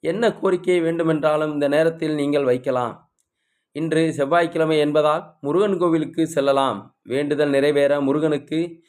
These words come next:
தீபமேற்றி வழிபாடும் செய்யலாம். பரிகாரத்தை செய்ய வேண்டிய நேரம் காலை ஒன்பது ஒன்பது இரண்டாயிரத்தி இருபத்தைந்து காலை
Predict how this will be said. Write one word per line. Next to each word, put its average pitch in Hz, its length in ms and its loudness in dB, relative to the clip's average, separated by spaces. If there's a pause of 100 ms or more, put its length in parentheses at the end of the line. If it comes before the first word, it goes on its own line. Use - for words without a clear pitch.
(240)
தீபமேற்றி 175 680 0 (220)
வழிபாடும் 147 560 2
செய்யலாம். 123 480 -2 (760)
பரிகாரத்தை 139 640 0
செய்ய 135 300 -2
வேண்டிய 143 300 0
நேரம் 139 400 2 (560)
காலை 165 400 0 (480)
ஒன்பது 165 440 0
ஒன்பது 156 420 0
இரண்டாயிரத்தி 143 840 0
இருபத்தைந்து 143 600 -2
காலை 135 360 0